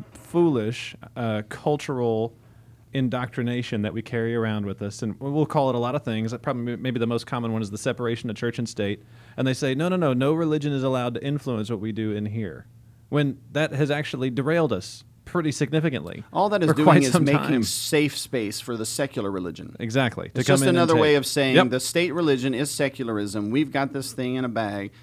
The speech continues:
Speaker 2: and so leave us be and let us do our thing.
Speaker 1: Yep. And as long as we have our peace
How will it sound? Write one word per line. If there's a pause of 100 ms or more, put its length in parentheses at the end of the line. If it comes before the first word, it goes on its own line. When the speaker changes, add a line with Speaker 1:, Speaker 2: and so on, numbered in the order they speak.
(100)
Speaker 2:
and
so
leave
us
be
and
let
us
do
our
thing.
Speaker 1:
Yep. (360)
And
as
long
as
we
have
our
peace